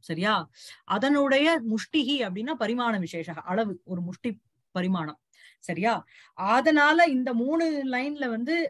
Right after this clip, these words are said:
இவளுக்கு அந்த மிருகத்து மேல இருக்கிற ஒரு ஸ்நேகாதிசயம்ங்கிறது பிரதர்ஷிதம். அதே மாதிரி இந்த மாதிரி அவ பண்ண காரணத்தினால அவகிட்ட ஒரு மிகுந்த ஸ்நேகத்தோட அந்த மிருகமானது இருக்குங்கிறதுனால என்ன அப்படின்னா, ஸ்வஹ அயம் புத்திர கிருதக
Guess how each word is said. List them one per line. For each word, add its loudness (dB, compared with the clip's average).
இவளுக்கு 2
அந்த -2
மிருகத்து -4
மேல -2
இருக்கிற -4
ஒரு -4
ஸ்நேகாதிசயம்ங்கிறது -8
பிரதர்ஷிதம். -8
அதே 0
மாதிரி 0
இந்த -2
மாதிரி 0
அவ 2
பண்ண -2
காரணத்தினால -2
அவகிட்ட 0
ஒரு 2
மிகுந்த -2
ஸ்நேகத்தோட -6
அந்த -2
மிருகமானது 0
இருக்குங்கிறதுனால -4
என்ன -6
அப்படின்னா, -12
ஸ்வஹ -2
அயம் 0
புத்திர -8
கிருதக -4